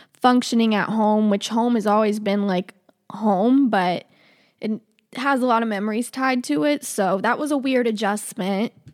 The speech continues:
I'm sure everyone can relate to me on this. Working in a pandemic is just really weird. At the time, I was working at a clothing store,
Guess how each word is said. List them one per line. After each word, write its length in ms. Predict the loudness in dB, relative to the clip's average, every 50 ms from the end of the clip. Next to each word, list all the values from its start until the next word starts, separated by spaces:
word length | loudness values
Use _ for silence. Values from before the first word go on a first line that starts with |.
| _ -20 -20 _ _ _ _ _ _ _ _ _ -10 -2 2
I'm 240 | 4 4 6 6 4
sure 220 | 4 4 2 2 4
everyone 500 | 4 4 6 6 4 4 4 4 4 4
can 120 | 4 4 4
relate 320 | 6 6 6 4 4 2
to 80 | 2 2
me 180 | 4 4 4 4
on 300 | 4 4 2 2 4 4
this. 440 | 4 4 6 4 4 2 2 -2
Working 460 | 0 2 4 4 4 4 4 4 4 4
in 80 | 4
a 80 | 2 4
pandemic 720 | 4 4 4 4 4 4 4 4 4 4 4 4 2 2 2
is 200 | 0 0 0 2
just 280 | 2 0 0 0 -4
really 440 | -6 -4 -2 0 0 0 2 2 0
weird. 460 | 0 0 0 2 2 2 2 2 0 0
At 140 | 0 0
the 100 | 0 0
time, 340 | 0 0 0 2 2 2 2
I 100 | 2 2
was 180 | 2 0 0 0
working 320 | -2 -4 -2 -2 -4 -4
at 100 | -2 -2
a 60 | -4
clothing 480 | -4 -6 -6 -4 -4 -4 -6 -8 -8 -10
store, 480 | -10 -10 -10 -8 -8 -8 -8 -10 -10